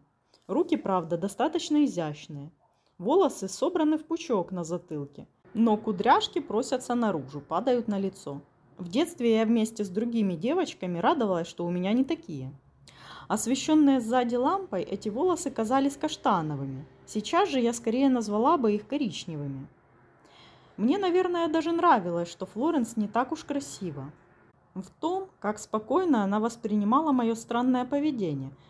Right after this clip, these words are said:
как будто женщины сплошь и рядом носят мужские брюки и заигрывают, сидя на балконе, с девушками, так что она привыкла и не видит в этом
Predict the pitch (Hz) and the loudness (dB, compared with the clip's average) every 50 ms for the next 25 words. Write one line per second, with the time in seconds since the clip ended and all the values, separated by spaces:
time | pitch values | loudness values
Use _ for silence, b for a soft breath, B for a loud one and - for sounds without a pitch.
0 | b b b b - 196 185 185 185 226 220 226 - 202 180 175 214 339 466 440 | b b b b -4 -4 -4 -2 -4 -4 -4 -2 -2 -2 0 2 0 0 0 -2
1 | - - 220 202 180 175 - - - 226 220 214 214 - 190 185 240 427 453 311 | -2 0 0 0 0 0 -4 -4 0 2 2 2 2 2 0 2 2 2 2 2
2 | 214 190 196 208 240 240 - 220 208 220 214 208 208 - - - - 190 185 156 | 0 0 2 2 0 2 0 -2 0 2 0 0 -2 -6 -10 -4 -2 -2 -2 0
3 | 165 220 349 427 427 - 294 - - - 202 180 190 214 262 311 392 - 349 240 | -2 0 0 -2 -2 -4 -8 -6 -4 -4 -4 2 2 4 4 4 4 2 2 2
4 | 208 185 175 165 165 165 - - 202 175 190 190 196 190 185 196 196 196 196 - | 2 2 2 2 0 -2 -4 -6 -4 -2 -2 0 0 0 0 0 0 -2 -2 -4
5 | 160 143 135 135 131 - B B B B B B B - 185 165 - 269 359 294 | -4 -4 -4 -6 -8 -10 B B B B B B B -10 -8 -2 2 2 4 4
6 | 214 - - - - 147 139 143 143 147 - - 190 190 190 - - 208 208 208 | 2 0 -4 -6 -6 -6 -4 -4 -6 -8 -2 -2 -2 -2 -2 -2 0 0 2 2
7 | 208 202 202 208 185 190 226 381 453 - 427 370 - - 208 214 196 202 277 466 | 2 0 0 0 -2 2 4 2 4 4 4 2 2 2 2 2 2 4 2 0
8 | - - 370 339 339 339 330 339 311 285 277 277 | 0 -2 -6 -2 0 0 2 4 4 4 4 2